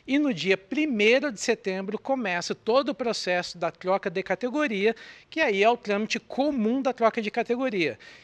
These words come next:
Então, é, contempla aí todos os ex-, exames, né, médicos, psicológicos, toxicológicos também, as aulas práticas, todas as taxas do DETRAN são isentas. É,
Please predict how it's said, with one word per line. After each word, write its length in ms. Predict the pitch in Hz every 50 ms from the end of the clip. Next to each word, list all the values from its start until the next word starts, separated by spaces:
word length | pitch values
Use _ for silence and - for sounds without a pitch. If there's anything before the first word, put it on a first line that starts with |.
| _ -
Então, 480 | 175 - - 202 202 214 220 214 196 - -
é, 300 | 175 180 185 165 - - -
contempla 580 | - - 233 226 226 - 208 208 208 - 208 196
aí 140 | 190 180 165
todos 420 | - - 226 226 254 269 226 190
os 80 | 180 190
ex-, 420 | 220 208 220 233 180 147 151 180 - -
exames, 680 | 180 214 202 151 170 175 175 202 233 262 240 165 -
né, 160 | 165 170 175 170
médicos, 720 | 165 160 160 190 220 226 214 196 165 139 - - 165 -
psicológicos, 1120 | - - 170 - - - 190 165 147 147 170 196 214 208 196 185 156 - - 113 - - - -
toxicológicos 1200 | - 202 196 208 - - - - 196 170 151 147 156 180 202 202 208 196 170 - - - 160 -
também, 560 | - - 151 139 139 143 160 185 208 214 196 - - - - -
as 180 | - 175 165 139
aulas 320 | 190 202 220 226 202 -
práticas, 1000 | - - - - 170 175 180 196 202 196 185 - - - - 190 196 190 180 - - - - - - -
todas 380 | - 247 277 277 330 262 190 247
as 160 | 226 - -
taxas 500 | - - 202 202 208 202 - 214 190 -
do 200 | - 170 185 180
DETRAN 420 | 160 175 165 - 170 175 185 185
são 340 | 180 - - 220 214 226 247
isentas. 960 | 254 226 185 143 123 127 156 180 202 220 220 208 - 220 208 208 190 - - - - - - - - - - -
É, 640 | 160 180 180 180 180 175 175 170 170 165 160 160